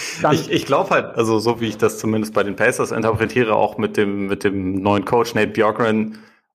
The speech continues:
Speaker 1: und mit den Bestrebungen, Gordon Hayward zu holen im Sommer, was ja dann, äh, in der Offseason, was ja dann nicht geklappt hat,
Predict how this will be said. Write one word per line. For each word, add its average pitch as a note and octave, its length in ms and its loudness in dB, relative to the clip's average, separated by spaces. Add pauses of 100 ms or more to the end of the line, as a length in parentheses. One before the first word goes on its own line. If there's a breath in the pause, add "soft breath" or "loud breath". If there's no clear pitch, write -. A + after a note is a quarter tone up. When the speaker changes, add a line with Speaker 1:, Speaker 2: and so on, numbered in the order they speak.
Speaker 1:
und - 400 -2
mit A2 240 0
den G#2 220 2
Bestrebungen, G#2+ 640 0
Gordon G2+ 260 2
Hayward A2 340 0
zu A2+ 160 -4
holen G#2+ 300 0
im G#2+ 140 -4
Sommer, G#2 400 2
was G2 160 -4
ja G#2 100 0
dann, G2+ 240 -4
äh, G#2 140 2
in G#2+ 140 -2
der G2+ 120 0
Offseason, G#2 360 -2
was G2 140 0
ja G#2+ 100 2
dann G2 140 0
nicht G2 160 -4
geklappt - 360 -4
hat, G#2+ 200 -2